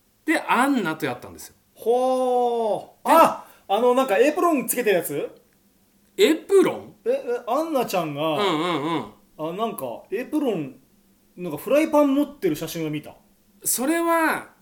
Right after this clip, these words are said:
Speaker 2: 最近のダディフー。
Speaker 1: かな、いや、さい、ダディフーは普通の衣装でやりました。なんかあいつは。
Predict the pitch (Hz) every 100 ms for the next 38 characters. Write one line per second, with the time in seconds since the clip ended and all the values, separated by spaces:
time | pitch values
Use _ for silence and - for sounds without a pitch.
0 | _ - 214 220 226 214 208 196 170 160
1 | 165 147 113 - 247 233 247 262 208 -
2 | 294 294 - 202 277 302 320 330 330 320
3 | 190 175 240 233 226 240 - 165 127 123
4 | 131 127 123 135 127 113 117 - 127 123
5 | 123 127